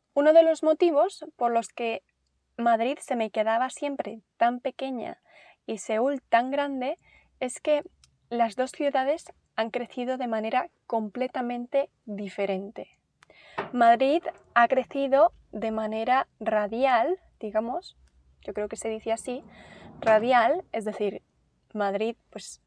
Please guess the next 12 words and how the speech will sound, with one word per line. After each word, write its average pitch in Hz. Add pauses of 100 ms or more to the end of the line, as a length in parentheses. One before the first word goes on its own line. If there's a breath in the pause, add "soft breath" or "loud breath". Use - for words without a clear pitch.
esto -
es 208
Madrid, 226 (640 soft breath)
y 208
por 208
aquí 202
está 240
el 208
centro 233
histórico, 254 (640)
¿vale? 214 (680 loud breath)
Y 262